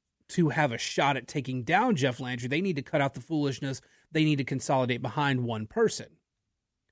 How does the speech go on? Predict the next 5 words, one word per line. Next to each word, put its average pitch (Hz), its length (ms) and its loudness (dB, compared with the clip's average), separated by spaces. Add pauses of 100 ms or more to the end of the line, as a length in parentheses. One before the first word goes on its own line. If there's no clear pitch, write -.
(1400)
Nobody's 233 560 8
officially 175 480 2
filed 135 540 0
yet. - 260 -6
You, 156 240 0